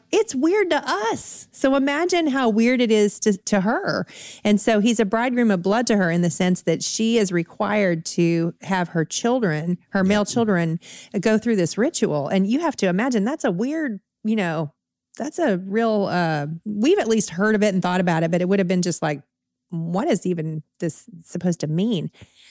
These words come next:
Speaker 1: And so we see her essentially, um, divide flesh and shed blood, um, and interpose it between Abraham, I mean, between, uh, Moses and,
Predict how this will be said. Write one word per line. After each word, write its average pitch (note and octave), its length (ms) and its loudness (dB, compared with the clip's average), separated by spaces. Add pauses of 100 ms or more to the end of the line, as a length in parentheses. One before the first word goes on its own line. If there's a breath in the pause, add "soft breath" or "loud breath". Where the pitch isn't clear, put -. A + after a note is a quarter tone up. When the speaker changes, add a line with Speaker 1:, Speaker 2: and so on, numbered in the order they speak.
(120)
Speaker 1:
And F#3+ 200 4
so F#3+ 320 4
we F3+ 200 4
see B3+ 380 2
her E3+ 300 2
essentially, F3+ 920 2
um, D3+ 560 -2 (500)
divide F3 640 0 (100)
flesh F3+ 640 0 (160)
and D#3+ 280 2
shed F#3+ 360 0
blood, F3+ 500 2 (500 soft breath)
um, E3 220 2
and F3+ 140 4
interpose F#3+ 600 2
it - 340 -6 (360 soft breath)
between F#3 420 2
Abraham, E3+ 680 0 (200)
I F3 80 2
mean, E3+ 160 4
between, F3 420 0
uh, D#3+ 180 -2
Moses F3 540 0
and, E3 360 -4